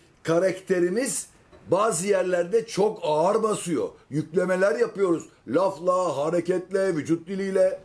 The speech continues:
Pireyi deve yapan futbol dünyamızda en büyük sorun maçları anlatan spikerler.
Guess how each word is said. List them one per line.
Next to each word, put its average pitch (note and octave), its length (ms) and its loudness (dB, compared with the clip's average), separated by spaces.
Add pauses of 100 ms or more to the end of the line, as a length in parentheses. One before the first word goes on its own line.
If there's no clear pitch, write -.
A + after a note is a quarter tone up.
Pireyi C4+ 480 2
deve B3 220 2
yapan E3+ 380 0
futbol A#3+ 420 0
dünyamızda D#3+ 800 -2 (260)
en D#4+ 340 0
büyük G3+ 240 -2
sorun G#3 380 0 (340)
maçları A3+ 720 0 (240)
anlatan G#3 760 0
spikerler. E3 640 -4